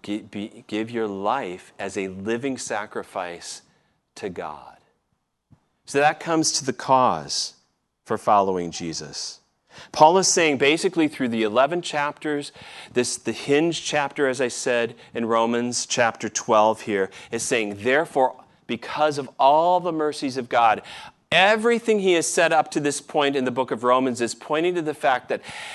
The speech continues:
God, in not the abstract, but in the particular, has shown his mercy to you when you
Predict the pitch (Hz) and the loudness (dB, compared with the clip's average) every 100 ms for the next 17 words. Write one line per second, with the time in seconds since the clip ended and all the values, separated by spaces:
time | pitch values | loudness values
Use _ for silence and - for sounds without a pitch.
0 | - - 139 147 175 143 127 127 139 127 | -10 2 6 8 6 4 4 4 2 -2
1 | - 117 123 113 - 156 147 147 139 127 | -2 2 2 2 0 2 2 0 0 0
2 | 117 - 117 - - 175 - 135 117 113 | -2 -4 -8 -8 -6 -6 -2 0 0 0
3 | 110 - - 160 180 160 151 135 120 120 | -4 -4 -2 2 2 0 -4 -2 0 0
4 | - 127 110 117 101 98 101 101 113 135 | -2 -6 -6 -6 -4 -2 -4 -4 -4 -4